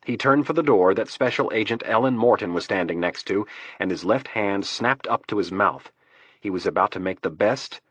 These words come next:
or the worst decision of his career. Into the hand mic,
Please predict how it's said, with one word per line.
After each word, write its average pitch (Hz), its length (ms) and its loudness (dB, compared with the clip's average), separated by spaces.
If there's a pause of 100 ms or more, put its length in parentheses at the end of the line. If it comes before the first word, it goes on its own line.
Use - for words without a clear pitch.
(120)
or 90 180 0
the 90 80 -2
worst 92 600 0
decision 110 520 -6
of 101 120 -6
his 101 240 -4
career. 87 580 -4 (760)
Into 151 260 0
the 175 80 2
hand 127 380 0
mic, 69 280 -6